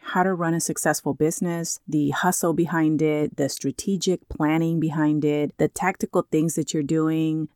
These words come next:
the to-do list that you're accomplishing. When we focus on just those things, and I'm not saying that those things are important. I do those things every day in my business because that's what moves my business forward. But one of my biggest areas that I focus on, and I encourage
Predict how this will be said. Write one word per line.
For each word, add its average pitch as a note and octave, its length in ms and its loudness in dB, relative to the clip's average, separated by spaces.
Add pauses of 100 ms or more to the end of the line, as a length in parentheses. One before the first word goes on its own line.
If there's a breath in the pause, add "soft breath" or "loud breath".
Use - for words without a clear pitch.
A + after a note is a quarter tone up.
the E3 100 4
to-do F3+ 400 4
list F#3+ 300 4
that - 140 0
you're D#3 160 2
accomplishing. D#3 880 0
When G#3+ 160 6
we A3 100 4
focus F4+ 480 4
on G#3+ 160 6
just E3+ 300 0
those D3 220 2
things, C3+ 340 2
and E3 80 2
I'm G#3+ 100 6
not C4+ 160 6
saying F#3 300 0
that D#3 100 0
those D#3 220 0
things D3+ 200 2
are C#3 120 0
important. C#3+ 580 -2
I A#3 140 4
do C4+ 160 6
those A#3+ 160 4
things G3+ 320 0
every F#3+ 240 2
day F#3+ 160 4
in G#3 80 4
my E3+ 100 2
business C#3+ 400 2
because D#3+ 300 -4
that's F3 200 2
what F#3 120 0
moves E3 320 0
my D3+ 120 2
business C#3 360 0
forward. D#3 520 0
But G3+ 500 6
one G#3 260 4
of F4 80 4
my G#3+ 120 8
biggest F3+ 440 4
areas D3 320 4
that D3+ 120 4
I C#3+ 80 4
focus D3 440 0
on, F3 160 0
and D3+ 100 4
I C#3+ 80 4
encourage C#3+ 480 2